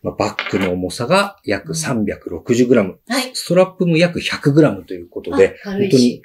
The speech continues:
Speaker 1: ストレスなくお持ちいただくことができます。
Speaker 2: はい。まあ、このサイズで、
Speaker 1: うん。
Speaker 2: じゃあどんな感じに見えるかなと、私ちょっと、
Speaker 1: ぜひ、ご紹介お願いいたします。
Speaker 2: はい。いいですか？
Speaker 1: はい。
Speaker 2: 持ちますね。今日はね、島田さん、今日は張り切って、スーツで、いいスーツを着てらっしゃって、ねえ、
Speaker 1: ありがとうございます。
Speaker 2: もう本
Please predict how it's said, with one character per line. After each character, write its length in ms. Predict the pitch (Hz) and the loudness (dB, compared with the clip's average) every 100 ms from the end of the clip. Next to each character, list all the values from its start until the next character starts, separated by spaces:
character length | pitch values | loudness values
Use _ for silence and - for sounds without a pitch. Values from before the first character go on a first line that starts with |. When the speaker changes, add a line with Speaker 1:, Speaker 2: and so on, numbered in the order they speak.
| _ | _
Speaker 1:
ス 120 | - | 0
ト 100 | 139 | 2
レ 60 | 110 | 2
ス 160 | - | -2
な 100 | 104 | -6
く 100 | - 233 | -2 0
お 220 | 240 - | 0 -2
持 140 | 87 | -6
ち 100 | - | -8
い 80 | - | -6
た 80 | 95 | -4
だ 80 | 95 | -4
く 60 | |
こ 100 | - | 0
と 80 | 196 | 4
が 100 | 180 | 4
で 80 | 101 | 2
き 120 | - | -4
ま 120 | 90 262 | -2 0
す。 60 | |
Speaker 2:
は 60 | 269 | -2
い。 20 | |
ま 40 | |
あ、 20 | - | 0
こ 120 | 339 | 0
の 140 | 370 | 0
サ 240 | - 415 427 | 0 2 2
イ 100 | 277 | 0
ズ 120 | 226 | 0
で、 300 | 214 202 - | 0 2 0
Speaker 1:
う 20 | |
ん。 40 | |
Speaker 2:
じ 80 | - | -2
ゃ 60 | 214 | 0
あ 20 | |
ど 160 | 233 285 | 2 4
ん 60 | |
な 100 | 359 | 2
感 220 | 359 381 | 0 -4
じ 140 | 370 370 | -2 -4
に 80 | 370 | -6
見 180 | 381 | -6
え 20 | 370 | -6
る 80 | |
か 140 | 320 262 | -4 -4
な 160 | 233 | -4
と、 220 | 226 180 170 | -4 -4 -4
私 320 | 233 277 277 | -2 -2 0
ち 100 | - | -2
ょ 40 | |
っ 20 | |
と、 460 | - 269 226 185 - 214 | 0 0 2 -2 -6 0
Speaker 1:
ぜ 140 | 269 | 4
ひ、 80 | 247 | 6
ご 60 | |
紹 40 | - | 6
介 120 | 120 | 6
お 60 | 117 | 6
願 180 | 117 214 | 4 4
い 40 | |
い 20 | |
た 100 | 107 | 4
し 140 | 320 320 | 2 4
ま 100 | 214 | 2
す。 160 | - | 0
Speaker 2:
は 60 | 196 | -2
い。 20 | |
い 40 | |
い 20 | 196 | -2
で 20 | |
す 0 | |
か？ 0 | |
Speaker 1:
は 200 | - - | -2 -2
い。 100 | 302 | -2
Speaker 2:
持 60 | - | -2
ち 160 | 320 | -2
ま 100 | 370 | 0
す 160 | 403 247 | -2 -4
ね。 280 | 190 208 - _ - | -6 -8 -10 _ 2
今 140 | 285 | 4
日 20 | |
は 80 | 220 | 6
ね、 220 | 262 320 - 151 | 4 0 -4 -12
島 280 | - 196 196 | -10 -10 -8
田 80 | 190 | -6
さ 140 | 202 | -4
ん、 20 | 190 | -4
今 80 | |
日 80 | 190 | 0
は 100 | 175 | -2
張 140 | 165 269 | 2 2
り 80 | |
切 200 | 339 392 - | 2 0 0
っ 20 | |
て、 300 | 220 170 - - _ _ | 2 2 -4 -20 _ _
ス 160 | - 415 | 2 4
ー 140 | 453 | 4
ツ 100 | 330 | 2
で、 240 | 196 170 - | -2 -4 -6
い 220 | 226 247 | -6 -6
い 60 | 240 | -4
ス 160 | 247 | -2
ー 100 | 240 | -2
ツ 140 | - 247 | 4 2
を 80 | |
着 80 | 233 | 4
て 100 | 247 | 2
ら 60 | 226 | 2
っ 20 | |
し 160 | 220 226 | 2 0
ゃ 60 | |
っ 80 | 220 | 2
て、 100 | 220 | 0
ね 300 | 190 165 - | 0 0 -4
え、 0 | |
Speaker 1:
あ 0 | |
り 80 | - | -10
が 80 | - | -10
と 60 | 247 | -8
う 40 | |
ご 20 | |
ざ 140 | 247 233 | -2 2
い 40 | |
ま 0 | |
す。 0 | |
Speaker 2:
も 120 | 214 | 2
う 280 | 202 196 196 | 2 0 0
本 120 | 190 | -4